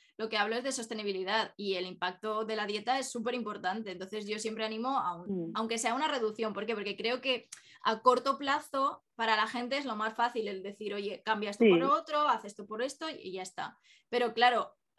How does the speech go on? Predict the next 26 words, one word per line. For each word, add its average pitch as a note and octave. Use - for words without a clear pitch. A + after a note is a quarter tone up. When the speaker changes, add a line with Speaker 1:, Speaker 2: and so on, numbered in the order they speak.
Speaker 1:
en D#3+
algún F#3+
momento A3+
pues A3+
sí G3+
que A3+
recomiendo G3
documentales, A3
recomiendo G3+
cosas B3
porque A3
creo A3
que A#3
es B3
importante B3
que B3
sigas F3
Speaker 2:
Claro. D#3+
Speaker 1:
conociendo A3+
más G#3+
allá B3
de A3
que G3
sea G3
más G#3
sostenible A#3+